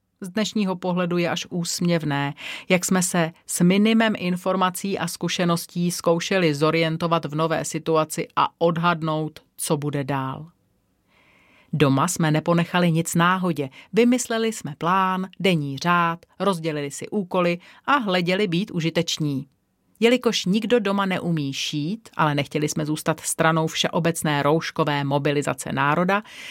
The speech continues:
zapojili jsme se do místní distribuční sítě. V určené časy jsme vycházeli na rodinné výpravy na pustá místa,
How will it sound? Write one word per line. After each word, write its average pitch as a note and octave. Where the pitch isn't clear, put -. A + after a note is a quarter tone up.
zapojili B3
jsme A#3+
se A#3
do F#3+
místní G3+
distribuční D#3+
sítě. F3+
V -
určené A#3+
časy A3
jsme F3
vycházeli F#3
na F3
rodinné F3
výpravy E3
na C#3+
pustá D3
místa, D#3